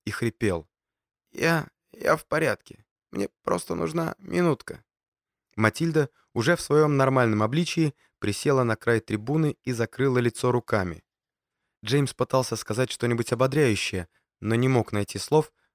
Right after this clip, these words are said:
Вместо этого он смотрел вниз на сморщенное, изуродованное тело человека, которого он когда-то знал в другой жизни.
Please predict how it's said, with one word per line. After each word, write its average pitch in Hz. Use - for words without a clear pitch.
Вместо 110
этого 123
он 110
смотрел 110
вниз 131
на 98
сморщенное, 139
изуродованное 127
тело 113
человека, 113
которого 156
он 117
когда-то 113
знал 107
в 104
другой 113
жизни. 95